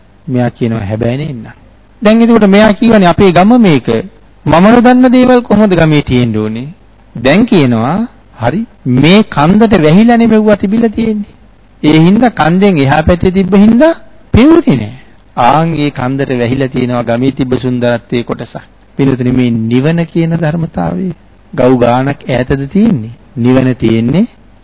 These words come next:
අපි ළඟමයි. අපි ළඟමයි නිවන තියෙන්නේ. එහෙනම් ඇයි මේක හොයාගන්න මේ තරම් අනාදිමත් කාලයක් සංසාරේ අපි යන්නේ?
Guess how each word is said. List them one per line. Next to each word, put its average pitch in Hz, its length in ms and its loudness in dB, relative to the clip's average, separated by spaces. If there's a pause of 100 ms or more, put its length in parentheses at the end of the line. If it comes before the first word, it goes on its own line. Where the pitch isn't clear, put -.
අපි - 240 -4
ළඟමයි. 113 480 -10 (220)
අපි - 280 0
ළඟමයි 220 540 4
නිවන 208 360 4
තියෙන්නේ. 120 460 -10 (540)
එහෙනම් 220 380 2
ඇයි 175 200 0
මේක 208 240 0
හොයාගන්න 185 640 0
මේ 165 160 -2
තරම් 175 320 -2
අනාදිමත් 170 520 -4
කාලයක් 170 420 -4
සංසාරේ 156 540 -6
අපි - 180 -6
යන්නේ? 233 380 -4